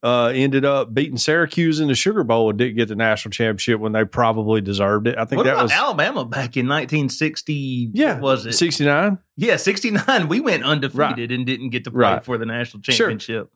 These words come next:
Speaker 1: It's happened all throughout the history because of how the sport's set up. It, it's not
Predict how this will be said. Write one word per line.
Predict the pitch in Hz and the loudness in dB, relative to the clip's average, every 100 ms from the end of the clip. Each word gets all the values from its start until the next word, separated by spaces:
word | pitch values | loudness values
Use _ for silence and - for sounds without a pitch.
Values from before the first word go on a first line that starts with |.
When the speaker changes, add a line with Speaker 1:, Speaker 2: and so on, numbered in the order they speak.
| _ - | _ -4
Speaker 1:
It's | 170 151 | -2 0
happened | 175 180 - 175 156 | -2 -2 -2 -2 0
all | 147 156 151 | 2 2 0
throughout | 160 156 143 139 147 123 | 2 2 4 2 0 0
the | 120 | 2
history | 135 120 - 113 | 2 0 0 -2
because | 110 139 208 202 | 0 0 0 2
of | 196 | 2
how | 185 190 | 2 2
the | 185 | 0
sport's | - 180 180 139 | 0 0 0 0
set | - 190 | 0 2
up. | 208 143 | 2 0
It, | 110 123 | -6 -2
it's | 131 127 | 0 2
not | 147 156 160 | 2 2 0